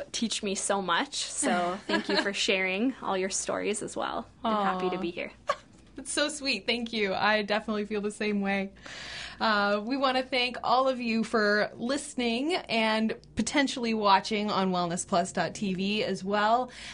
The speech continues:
Speaker 2: Uh, you can find lots of different courses from Chandler over on Amazon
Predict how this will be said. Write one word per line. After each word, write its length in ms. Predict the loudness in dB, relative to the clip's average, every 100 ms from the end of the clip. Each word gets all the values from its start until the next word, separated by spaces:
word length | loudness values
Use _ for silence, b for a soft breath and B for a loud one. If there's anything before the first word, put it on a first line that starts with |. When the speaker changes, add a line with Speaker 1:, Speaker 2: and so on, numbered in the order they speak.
| B
Speaker 2:
Uh, 220 | 2 2 2
you 160 | 0
can 180 | -2 -4
find 380 | 0 2 2 0
lots 380 | 0 4 4 2
of 140 | -2 -2
different 300 | -2 -2 -4
courses 640 | -2 -2 0 0 0 -2 -6
from 220 | -2 -2
Chandler 680 | -2 -2 0 0 2 2 0
over 360 | -2 0 2 2 2
on 220 | 0 -2
Amazon 720 | -2 -2 0 0 2 2 0